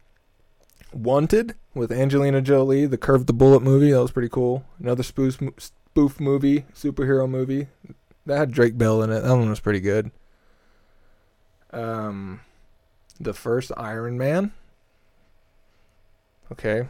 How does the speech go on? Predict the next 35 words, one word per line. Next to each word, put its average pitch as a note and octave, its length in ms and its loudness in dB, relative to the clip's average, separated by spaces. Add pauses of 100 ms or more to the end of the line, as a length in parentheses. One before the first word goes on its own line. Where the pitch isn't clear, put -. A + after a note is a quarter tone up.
I'm A2+ 140 -8
just - 100 -14
gonna, C#3 180 -6
I'm D3 80 -2
gonna A3+ 160 -2
circle F3 320 0
back A2+ 360 -4
to A2+ 100 -2
the A2 80 0
first - 300 -6
Iron - 240 -10
Man - 180 -12
'cause A#2 160 -6
I've B2 140 2
got A2 160 2
some G2 120 -10
more F#2 140 -10
about - 260 -14
that. - 200 -14 (640)
Step - 400 4
Brothers, G2+ 680 -4 (520)
Twilight, C3+ 720 2
the G#2 80 -14
first G#2 340 -8
one. G2+ 120 -10
I'll A2 80 -8
throw A2+ 200 -2
that G#2 120 -2
in G2+ 140 -8
there F#2+ 140 -8
for G2+ 120 -16
you G2+ 100 -10
ladies. G3 1800 -6 (960)
Um, G2 720 -8 (640)
fucking A2 1400 -10